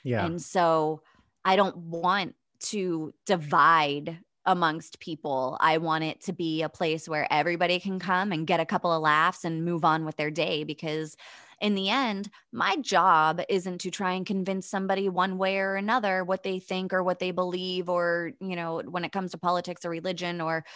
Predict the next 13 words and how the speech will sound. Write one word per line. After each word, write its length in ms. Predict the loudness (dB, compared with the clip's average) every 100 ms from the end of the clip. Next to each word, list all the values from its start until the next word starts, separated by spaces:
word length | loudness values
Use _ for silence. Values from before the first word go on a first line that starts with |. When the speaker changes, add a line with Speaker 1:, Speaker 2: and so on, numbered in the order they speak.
| -6
Speaker 2:
life 260 | 0 0 0
choices 560 | -4 -4 -2 -4 -2 -2
or 80 |
anything 320 | -4 -4 -6 -4
else. 180 | -2
My 120 | 2 4
job 240 | 4 0
is 80 | -2
not 140 | -8
to 60 | -8
judge 500 | -10 -2 0 0 -2
anyone 560 | -4 -4 -4 -4 -6 -10 -16 -20 _
or 400 | 2 4 4